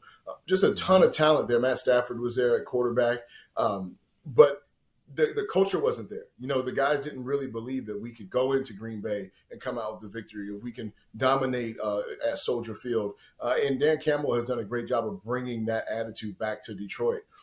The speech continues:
You know, it, it means a lot. I mean, you, I, I'm, I'm speaking to,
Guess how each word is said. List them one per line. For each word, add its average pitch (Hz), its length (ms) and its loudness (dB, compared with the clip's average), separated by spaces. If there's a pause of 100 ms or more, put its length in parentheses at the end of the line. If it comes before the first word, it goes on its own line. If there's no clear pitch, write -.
(140)
You 120 80 -4
know, 120 180 4
it, 117 200 2
it 123 140 -2
means 135 240 -2
a 120 80 0
lot. 123 240 4
I 110 40 0
mean, 117 140 -2
you, 117 220 -4 (200)
I, 120 200 -4
I'm, 117 200 -4
I'm 120 120 -6
speaking 135 380 -4
to, 123 300 2